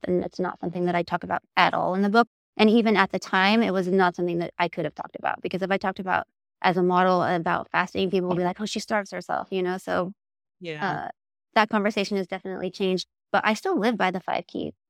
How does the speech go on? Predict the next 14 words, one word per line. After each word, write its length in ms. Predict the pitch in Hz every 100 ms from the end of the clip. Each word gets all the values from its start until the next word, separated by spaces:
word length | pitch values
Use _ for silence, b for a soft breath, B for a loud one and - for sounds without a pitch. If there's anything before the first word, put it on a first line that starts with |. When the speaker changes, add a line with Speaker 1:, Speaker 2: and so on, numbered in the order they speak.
| _ 208
Speaker 1:
You 80 |
know, 180 | 202 208
the 60 | 202
five 220 | 214 240
keys 240 | - 214 202
are, 340 | 196 185 185 -
uh, 160 | 180
self-awareness, 640 | 185 185 214 185 175 185 -
which 160 | 180
is 80 | 175 -
obviously 420 | 170 175 175 185
very 160 | 180 180
important 460 | 175 - 185 180
in 120 | 175